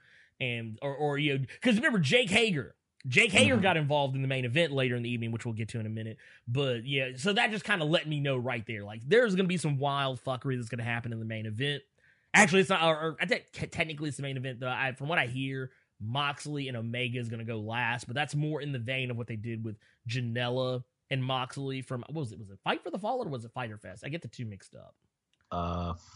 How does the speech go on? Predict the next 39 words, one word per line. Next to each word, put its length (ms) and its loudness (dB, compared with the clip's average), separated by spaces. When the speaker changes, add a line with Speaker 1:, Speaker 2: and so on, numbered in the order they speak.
Speaker 2:
Fyter 1120 0
Fest. 360 -6
Speaker 1:
Okay, 240 2
yeah, 60 0
Speaker 2:
Yes, 120 -2
Speaker 1:
Fyter 240 6
Speaker 2:
I 60 4
do 80 10
Speaker 1:
Fest. 60 8
Speaker 2:
believe, 260 2
yes. 240 -8
Speaker 1:
Okay, 300 0
that 120 10
makes 200 -2
sense. 240 -20
That 140 -6
makes 180 -16
sense. 120 -20
But 140 2
yeah, 280 4
so 140 6
basically, 720 4
yeah, 240 6
they're 140 8
gonna 120 2
pull 160 0
some 160 -2
fuckery. 500 -6
Uh, 60 0
I 80 8
don't 100 8
know 80 6
what 140 2
you 80 0
think 180 -2
about 220 -6
this, 220 -10
but, 380 -10
um, 420 -4